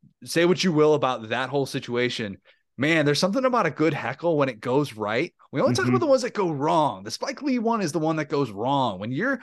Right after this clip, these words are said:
Speaker 1: riling up Reggie Miller and then he just goes off on your team, yeah, we're gonna hate on the heckler, and the heckler's really annoying. But when the heckler is right, man, that was, that was incredible. It was so, that was so cool to see. I, I,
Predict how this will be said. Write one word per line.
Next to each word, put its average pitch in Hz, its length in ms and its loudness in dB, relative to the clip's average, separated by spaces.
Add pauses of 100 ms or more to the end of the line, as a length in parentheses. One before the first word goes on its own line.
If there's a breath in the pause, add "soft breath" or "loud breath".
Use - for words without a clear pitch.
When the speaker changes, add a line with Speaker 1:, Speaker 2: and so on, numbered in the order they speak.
(140 loud breath)
Speaker 1:
riling 185 500 2
up 170 160 2
Reggie 151 300 0
Miller 160 400 0 (160 soft breath)
and 147 120 -4
then 139 140 -4
he 170 260 -4
just 147 280 -6 (140)
goes 143 340 0
off 143 300 0
on 170 120 2
your 170 140 0
team, 190 320 -4 (180 soft breath)
yeah, 185 380 -2
we're 165 120 4
gonna 196 180 2
hate 175 200 0
on 175 100 4
the 151 60 -2
heckler, 196 540 -4 (160 loud breath)
and 147 120 0
the 131 40 -2
heckler's 175 400 0
really 151 360 4
annoying. 139 420 -2 (200 soft breath)
But 156 100 0
when 156 140 0
the 131 60 -2
heckler 208 460 2
is 147 120 0
right, 120 680 -2 (440)
man, 139 540 -2 (320)
that 202 160 0
was, 233 240 4
that 139 200 2
was 247 120 2
incredible. 139 560 0
It 131 40 0
was 175 140 2
so, 185 180 2
that 156 100 4
was 185 160 2
so 151 200 -2
cool 147 240 -8
to 135 80 -6
see. 131 400 -6
I, 135 240 -4
I, 165 240 -2